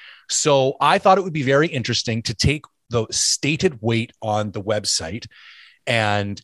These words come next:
see how that compared to the actual weight when the packs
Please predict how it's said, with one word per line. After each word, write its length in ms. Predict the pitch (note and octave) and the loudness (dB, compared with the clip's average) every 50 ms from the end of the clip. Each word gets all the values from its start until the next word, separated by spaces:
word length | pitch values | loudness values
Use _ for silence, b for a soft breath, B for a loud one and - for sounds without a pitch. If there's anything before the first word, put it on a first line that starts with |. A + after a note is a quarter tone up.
| _ | _
see 460 | - - - - - D3+ C#3+ C#3+ C#3+ - - | -4 -2 -2 -2 -2 -2 -4 -6 -6 -8 -8
how 320 | - - C3 C#3 C#3+ D3+ | -6 0 2 4 4 4
that 220 | D3 D3 C#3+ C3 - | 4 2 0 0 -4
compared 500 | D3+ C3+ - - - G#2+ G#2 G2+ G2 A2 | -8 -8 -4 0 0 2 2 0 -2 -6
to 60 | A2 | -6
the 200 | G2+ G#2 - - | -6 -6 -8 -4
actual 640 | - B2 C#3+ E3 - - - - C3+ A2+ G#2+ G2 F2 | -2 0 0 0 -2 -4 -6 -4 -4 -4 -4 -4 -4
weight 340 | D#2+ F#2 F2+ F2+ F#2 - _ _ _ - | -4 -6 -6 -6 -8 -12 _ _ _ -8
when 520 | G#2+ G#2 G2+ G2 F#2+ F#2+ F#2 F#2 F#2 G2 _ - | -4 -2 -2 0 0 -2 -4 -6 -8 -12 _ -8
the 100 | G#2 G#2+ | -8 -8
packs 680 | - - - A2 G#2 G2+ - - - - - - - | -6 -2 -4 -2 -4 -4 -8 -8 -8 -6 -6 -8 -8